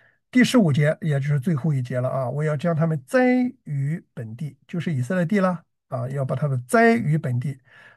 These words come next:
他们不再从我赐给他们的地上拔出来，这是耶和华说的。也就是说，这个北国以色列被掳的回顾-，回归啊，因为在过去被亚述被掳以后，他再也没有回归过，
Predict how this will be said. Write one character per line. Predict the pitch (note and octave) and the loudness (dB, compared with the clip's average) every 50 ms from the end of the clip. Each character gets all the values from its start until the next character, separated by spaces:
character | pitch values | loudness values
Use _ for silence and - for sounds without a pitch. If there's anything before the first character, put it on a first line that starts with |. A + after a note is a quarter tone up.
| _ - | _ -8
他 | - - E3 | -2 0 2
们 | D#3+ D#3 D3+ B2+ | 2 2 0 -2
不 | - C#3+ D#3+ F#3 | -2 -4 -2 0
再 | G#3+ G#3 E3+ - | 2 0 0 -2
从 | - - - - D3+ D#3 E3 | -6 -10 -8 -6 -4 -2 -2
我 | D3 C3 C3 | -4 -4 -6
赐 | B2+ - - F#3+ | -6 -6 -6 -6
给 | D#3 - C3 | -6 -6 -6
他 | B2 C#3 D3+ | -6 -4 -4
们 | C#3+ | -4
的 | C3 B2+ | -4 -4
地 | B2 D#3 C3+ | -4 -4 -6
上 | A#2+ - B2+ B2 - | -6 -8 -10 -10 -8
拔 | - A#2+ B2 | -8 -6 -6
出 | B2 - E3 | -6 -6 -6
来， | C#3+ C3 - - _ _ _ | -6 -6 -8 -14 _ _ _
这 | - - D3+ | -8 -4 -2
是 | B2+ | 0
耶 | C3 C3+ C3+ | 0 0 -2
和 | B2+ B2 | -2 -4
华 | B2+ B2+ | -6 -8
说 | A#2+ - C3+ C3+ | -8 -8 -8 -8
的。 | C#3 C3+ - _ _ _ _ _ _ _ - - _ _ _ | -8 -12 -16 _ _ _ _ _ _ _ -20 -20 _ _ _
也 | - E3+ D3+ - - D3+ | -2 -2 -2 0 0 2
就 | E3 E3+ | 2 2
是 | D#3 | 2
说， | - E3 D#3+ D#3 D#3 - _ _ _ _ _ _ | 2 2 2 2 2 -2 _ _ _ _ _ _
这 | - D#4+ E4 D4 | -2 0 0 2
个 | G#3 G3+ | 2 0
北 | D#3 - D#3+ D#3 | 0 0 -2 -2
国 | D3 G3 G3 | 0 0 0
以 | F3 D3+ | 0 -2
色 | B2+ - | -2 -2
列 | G3 F#3 E3 | 0 0 -2
被 | B2+ - A#3 F#3+ | -2 -2 -2 -2
掳 | D#3 C#3+ C3+ | -2 -2 -4
的 | C#3 C#3 | -4 -6
回 | C3+ - - D#3+ D#3 | -6 -6 -4 -2 -2
顾-， | D#3+ - - C#3 - - | -2 -4 -6 -10 -10 -12
回 | - - - D3+ D#3+ | -12 -6 -4 -4 -2
归 | - F3+ E3+ E3 | 0 0 2 2
啊， | D3+ C3+ C#3 - _ _ _ _ _ _ | 2 0 -4 -10 _ _ _ _ _ _
因 | - F#3+ G3 F#3 | -2 0 2 4
为 | E3 D#3 D#3 | 4 4 2
在 | C#3 - E3+ D#3 D3 D3 D3+ - | 2 2 2 0 0 -2 -6 -6
过 | - - G#3 F3+ | -4 -2 0 0
去 | C#3+ - - F#3 D#3+ | 0 -2 -4 -4 -4
被 | B2+ - F3+ D#3+ C#3 | -4 -4 -4 -2 -2
亚 | C3 B2 A#2+ | -2 -2 -4
述 | A#2+ - F3 D3+ | -6 -4 -4 -4
被 | B2+ B2 G#3 F3+ | -2 0 0 0
掳 | D#3 C#3+ D3 | 0 0 0
以 | C3+ A2 | -2 -4
后， | A2 - D3 | -4 -6 -8
他 | B2 - C3+ C#3 | -6 -4 -4 -4
再 | - G3+ F3+ | -2 0 0
也 | C#3+ | 0
没 | C3+ C#3 | 0 0
有 | C3+ B2+ | -2 -4
回 | A#2 - D3+ C#3+ | -6 -8 -8 -8
归 | C#3 D3+ C#3+ C#3+ | -6 -6 -6 -6
过， | C#3+ B2+ B2 | -6 -8 -8